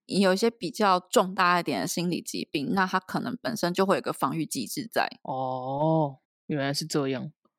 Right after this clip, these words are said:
Speaker 1: 然后他就是在这部片里面有演出一些，就是像是那个男主角跟女主角后面因为感情发展得非常好嘛，就是他就觉得很开心、很幸福啊。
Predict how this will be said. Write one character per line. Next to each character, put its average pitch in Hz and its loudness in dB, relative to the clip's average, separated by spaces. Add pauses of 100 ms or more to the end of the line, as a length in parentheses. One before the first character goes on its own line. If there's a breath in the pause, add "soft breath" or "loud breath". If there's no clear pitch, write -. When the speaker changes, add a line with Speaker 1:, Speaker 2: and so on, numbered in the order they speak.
(200)
Speaker 1:
然 180 4
后 226 4
他 214 2
就 220 0
是 220 2
在 233 4
这 220 4
部 208 6
片 226 0
里 180 0
面 196 2
有 175 4
演 170 -2
出 165 -2
一 170 2
些， 147 2
就 180 0
是 165 0
像 180 2
是 180 0
那 240 4
个 208 4
男 165 2
主 170 -2
角 156 4
跟 175 0
女 175 0
主 147 -4
角 151 0
后 220 2
面 196 0
因 196 2
为 202 2
感 - -2
情 - -6
发 156 2
展 147 0
得 - -6
非 165 0
常 160 -2
好 - -2
嘛， - -6
就 160 -6
是 165 -2
他 175 2
就 170 -4
觉 151 0
得 170 0
很 - -4
开 - -6
心、 165 -4
很 156 -4
幸 151 0
福 - -2
啊。 - 2